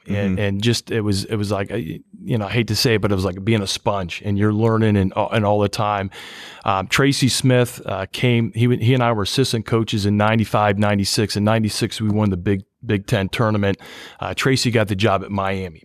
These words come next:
Speaker 1: and I stayed in Bloom-, in Bloomington for that, for the next four years. But then he called me up at, in two thousand, and we were sitting there talking, and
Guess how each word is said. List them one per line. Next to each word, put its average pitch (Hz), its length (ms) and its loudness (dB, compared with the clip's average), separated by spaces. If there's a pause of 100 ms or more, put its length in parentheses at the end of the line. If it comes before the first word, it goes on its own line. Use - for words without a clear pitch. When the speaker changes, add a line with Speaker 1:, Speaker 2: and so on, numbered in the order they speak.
Speaker 1:
and 110 140 2
I 135 80 4
stayed 135 240 2
in 98 100 0
Bloom-, 117 320 4
in 104 400 -4
Bloomington 117 500 2
for - 140 -6
that, 98 260 -2 (200)
for - 80 -6
the 110 60 0
next 110 200 -2
four 120 300 -2
years. 104 360 0
But 95 180 -6
then 107 260 0 (420)
he 143 160 2
called 135 300 2
me 123 100 4
up 120 160 2
at, 120 160 2
in 110 160 -2
two 120 180 -2
thousand, 123 560 0
and 98 80 0
we 95 80 -2
were 90 120 -6
sitting 90 220 -6
there 90 140 -10
talking, 123 720 2
and 95 440 -4